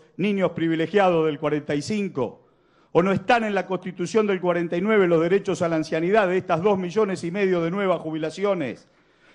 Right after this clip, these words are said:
no está en la actitud responsable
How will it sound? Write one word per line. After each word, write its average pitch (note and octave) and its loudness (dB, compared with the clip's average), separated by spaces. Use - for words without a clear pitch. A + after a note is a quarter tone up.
no F#3+ 2
está A3+ 2
en F#3 -2
la G3 2
actitud G3 0
responsable G3 0